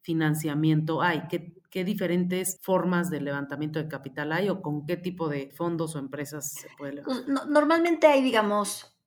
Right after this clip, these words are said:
Speaker 2: tres etapas. La primera etapa es la etapa de familia, como decía mi maestra, las tres Fs. Familia, friends, amigos y fools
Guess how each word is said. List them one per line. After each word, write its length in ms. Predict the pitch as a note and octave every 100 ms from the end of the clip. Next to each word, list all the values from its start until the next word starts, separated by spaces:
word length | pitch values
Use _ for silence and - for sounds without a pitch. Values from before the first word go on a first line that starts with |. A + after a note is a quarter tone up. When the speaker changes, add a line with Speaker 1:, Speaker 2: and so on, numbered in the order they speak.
| _ -
Speaker 2:
tres 260 | G3+ G3+ G3
etapas. 720 | F3 D3 - E4 - - _ _ -
La 140 | A3
primera 360 | A#3 A3+ A#3+ C4
etapa 420 | B3 G#3+ G#3+ A3
es 100 | G3+
la 120 | G3+
etapa 480 | G3 F#3+ F3 F#3 F3+
de 580 | F3 D#3+ E3 E3 - _ _
familia, 600 | - F3+ F3+ G#3+ B3 B3 G4 - - - _ _ -
como 400 | F#3+ F#3+ F3+ F3+
decía 340 | F3+ F3+ G3+
mi 140 | F#3+ G3+
maestra, 560 | E3+ F#3+ G3 G#3 G3+ F#3
las 220 | F3+ -
tres 240 | G3+ F#3+
Fs. 540 | F3 - - - - _ _ - - - - - -
Familia, 540 | G#3 G3+ B3+ D4 D#4 E4 - - _ _
friends, 680 | - A3+ B3+ D#4+ A4 - -
amigos 680 | C#3 A3+ C#4 D#4+ G#4+ - - _ _ -
y 120 | G3+
fools 800 | F#3+ - A3 G3 F#3 - -